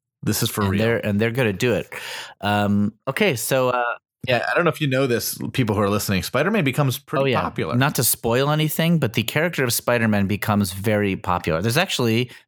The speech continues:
Speaker 2: been movies out about him.
Speaker 1: Yeah, you, you probably haven't noticed, uh, but there have been, uh,
Speaker 2: Marvel likes to really
Speaker 1: six
Speaker 2: release its movies very quietly without a lot of publicity.
Speaker 1: Yeah, sort of six indie live-action Spider-Man movies.
Speaker 2: These, like, little lo-fi passion projects from auteurs.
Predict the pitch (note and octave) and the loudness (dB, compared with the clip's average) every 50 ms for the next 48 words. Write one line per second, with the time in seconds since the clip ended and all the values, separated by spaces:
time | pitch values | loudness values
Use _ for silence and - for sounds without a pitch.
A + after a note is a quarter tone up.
0 | _ - C3 C3 C3+ B2+ C#3+ G3 G#3+ C3+ G2+ G2 F#2 - F#2 F2 F2 F2 E2 E2+ | _ -2 0 2 2 2 2 2 2 0 0 0 0 0 0 0 0 0 0 0
1 | E2 E2 D#2+ E2 C#2+ - - - - - C3+ B2 B2 C3+ C#3+ - B2+ B2 - C3+ | 0 0 0 0 -2 -2 -4 -6 -6 -4 -2 0 0 0 0 0 -2 -2 -2 -2
2 | C#3 D3+ D#3 B2+ A#2+ B2+ C3 E3+ - A2 G#2+ G2 F#2+ F#2+ B2 B2 - - - - | 0 0 0 0 0 0 0 -2 -2 0 0 0 0 0 -2 -2 -4 -8 -10 -12
3 | - _ _ _ _ _ _ _ _ _ _ _ _ G#2+ G#2+ G#2+ G2+ G#2+ F#2 A2+ | -16 _ _ _ _ _ _ _ _ _ _ _ _ -4 -2 -2 -2 0 0 0
4 | G#2+ G#2 G#2+ A#2 G2 F#2 G#2 G2+ G2+ F#2+ F#2+ F#2 E2+ E2 F#2 - - - _ _ | 2 2 2 0 0 0 0 0 2 2 2 0 0 0 -2 -4 -8 -16 _ _
5 | G2+ G2+ G2 A2+ A#2+ B2+ C3 C3 B2 A#2+ B2+ B2 A#2+ - - A#2+ A2 G#2 G#2 - | -6 -4 -2 0 0 0 0 0 0 0 0 -2 -2 -2 -2 -2 0 0 -2 -2
6 | - - B2 C3 C3 C3 A#2+ A#2 A#2 A#2 A#2+ A#2+ - - A2 G2 - A#2+ A2+ A2 | -4 -2 -2 0 0 0 0 0 0 0 0 0 0 -2 -2 0 0 2 2 2
7 | G#2+ G2 A2 A2 G#2+ F#2 - - - A2 A2 A2+ A#2+ A#2 A#2 B2 B2 A#2 G#2+ G#2 | 0 0 0 0 0 -2 -2 -2 -2 0 2 2 2 0 0 0 0 2 2 2
8 | G#2+ G#2+ G#2+ G2+ G#2 G#2 G#2 - - G#2+ E2+ - G#2+ G#2+ - A#2+ A#2 C3+ C#3 E2 | 2 2 2 0 0 0 -2 -2 -4 -4 -2 -2 -2 -2 0 0 0 0 -2 -4
9 | F2 - - B2+ B2 A2 G#2 - - - E3+ E3+ E3+ - - - - - C#3+ C#3+ | -6 -6 -4 -2 0 0 0 -2 0 0 0 0 0 -2 -6 -4 -4 -2 0 2
10 | C#3 C3 C3+ C3 A#2+ A2+ A#2+ B2 B2 A#2 A#2 A#2+ A#2 - - B2+ A2+ - - A2+ | 2 2 2 2 2 2 0 0 0 0 0 0 0 -2 -2 -4 -4 -2 0 0
11 | G#2 G2 F#2+ F#2 F#2+ F2+ F#2 F#2 F#2 E2+ F#2 G2+ A2+ C3 - - - A2+ G#2+ G#2+ | 2 2 2 2 0 0 0 0 0 0 0 0 0 -2 -4 -4 -4 -2 0 0
12 | A#2 G#2+ - G#2+ B2 B2+ A#2+ A2 A2 G#2+ A2+ A#2 A#2+ A#2 A2 - - - A#2+ G#2+ | 0 0 0 0 0 0 0 0 0 2 2 2 2 2 0 -2 -2 0 0 2
13 | A2 G#2+ G#2+ G#2 - - - A2+ A2+ - - G#2+ G2+ - A2 G2+ G2+ F#2+ G#2 G2+ | 2 2 0 0 -2 -2 -2 0 0 0 0 0 0 2 0 0 2 2 0 0
14 | F#2+ - - - G2+ G2 - - G#2 G2+ - - - A#2 G#2 G2 F#2 F#2 F#2 F#2 | 0 -2 -2 0 0 0 0 0 0 0 -2 -2 -2 0 0 0 0 0 0 -2
15 | - - - - | -2 -4 -6 -8